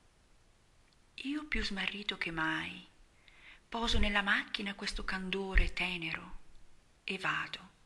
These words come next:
L'indomani, appena finisco il lavoro mattutino,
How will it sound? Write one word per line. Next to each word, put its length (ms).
L'indomani, 680
appena 320
finisco 440
il 60
lavoro 280
mattutino, 760